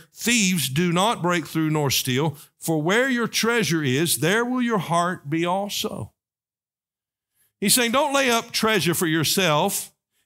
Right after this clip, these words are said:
in this world, lay it up in the world to come. But note this, please, that this treasure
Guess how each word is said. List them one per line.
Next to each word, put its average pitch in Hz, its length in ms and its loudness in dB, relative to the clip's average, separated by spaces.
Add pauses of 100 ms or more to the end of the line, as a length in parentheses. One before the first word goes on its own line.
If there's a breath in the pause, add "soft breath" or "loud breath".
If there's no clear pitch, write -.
in 175 220 2
this 254 280 2
world, 160 480 0 (140 loud breath)
lay 233 300 0
it 294 100 0
up 196 260 0
in 202 120 0
the 190 60 2
world 208 520 0
to 240 80 -2
come. 262 500 -2 (1000 loud breath)
But 202 160 -2
note 226 300 0
this, 208 180 0
please, 175 680 0
that 190 280 0
this 262 240 2
treasure 190 520 0